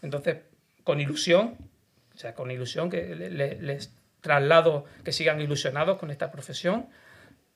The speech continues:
Y, bueno, también le, no qui-, no quiero que todo, parezca que todo es fantástico. También la realidad es que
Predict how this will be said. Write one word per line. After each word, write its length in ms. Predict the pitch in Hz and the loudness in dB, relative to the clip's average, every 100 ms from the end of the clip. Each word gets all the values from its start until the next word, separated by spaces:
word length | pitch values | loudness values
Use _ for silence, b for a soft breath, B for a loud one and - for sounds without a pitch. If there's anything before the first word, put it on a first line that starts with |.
| - - | -16 -6
Y, 300 | 202 208 214 | -2 0 4
bueno, 280 | 185 190 | 4 4
también 340 | 190 147 160 165 | 2 0 2 6
le, 220 | 165 165 | 6 4
no 220 | 160 139 | -4 -8
qui-, 140 | - - | -8 -18
no 320 | - 131 131 143 _ - - - - - _ | -14 -12 -12 -16 _ -20 -20 -20 -20 -20 _
quiero 240 | - 143 135 | -6 -6 -6
que 80 | 135 | -8
todo, 320 | - - - - | -4 -6 -6 -12
parezca 300 | 127 120 147 | -10 -10 -12
que 80 | 135 | -10
todo 220 | 135 127 | -6 -6
es 80 | 123 | -8
fantástico. 580 | 135 127 147 156 156 151 | -10 -8 -10 -8 -6 -6
También 360 | 135 131 147 | -6 -2 4
la 80 | 160 | 6
realidad 400 | 165 165 165 170 | 6 2 4 6
es 100 | 170 | 4
que 300 | - 180 208 | 2 -4 -4